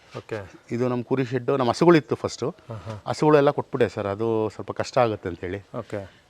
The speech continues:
Speaker 2: So ಇವಾಗ ಗೊಬ್ಬರಕ್ಕಾಗಿ ಕುರಿಗಳು ಇಟ್ಕೊಂಡಿದ್ದೀನಿ ಸರ್. ಮತ್ತು ನಮ್ಮ ಡಾರ್ಫರ್ ಅಂತ ಒಂದು ಹತ್ತು ಕುರಿಗಳಿವೆ ಸರ್.
Speaker 1: ಹಾ, ಹಾ.
Speaker 2: ಇದು ವೈಟ್ ಹೆಡ್ಡು ಮತ್ತು ಅದು ಬ್ಲ್ಯಾಕ್ ಹೆಡ್ ಅಂತ.
Speaker 1: ಓಕೆ.
Speaker 2: ಆ,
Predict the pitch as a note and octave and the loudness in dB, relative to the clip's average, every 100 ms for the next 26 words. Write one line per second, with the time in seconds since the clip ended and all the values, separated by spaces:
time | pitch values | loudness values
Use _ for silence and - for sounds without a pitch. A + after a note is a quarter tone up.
0 | - C3+ B2+ B2 A#2+ A2+ A#2 D3 C#3+ C3 | 0 4 4 4 2 2 4 4 6 6
1 | F3 E3 C3+ C#3 C#3 B2 - G2 F2+ E2 | 6 6 6 4 4 4 0 -4 -4 -6
2 | G2 - _ - _ - _ - _ - | -6 -8 _ -20 _ -20 _ -20 _ -20
3 | - A#2 A#2 C3 B2 B2 G#2+ D3 D#3 E3 | -12 -6 -2 0 0 2 6 6 8 4
4 | D3 C3 D#3 D#3+ C#3+ B2 A2+ - - - | 4 2 6 8 8 8 6 0 -8 -20
5 | - - A#2+ B2+ - D3 - D3 C3 G2 | -18 -4 2 2 2 0 2 4 6 4
6 | F2 F#2+ G2+ - B2 A2 A2 G#2 - - | 0 0 -2 -4 -10 -8 -10 -12 -16 -20
7 | - B2 B2 B2+ B2 A2+ C3 C3+ B2+ D3+ | -6 0 4 4 6 6 4 4 2 2
8 | D#3 A#2+ A#2+ A#2 G#2+ A2 G2+ F#2 E2+ G2+ | 0 0 0 0 0 0 -2 -6 -6 -8
9 | - B2+ A2+ - G2 _ _ - - - | -8 -14 -16 -14 -16 _ _ -20 -20 -12
10 | A#2 A#2+ | -4 0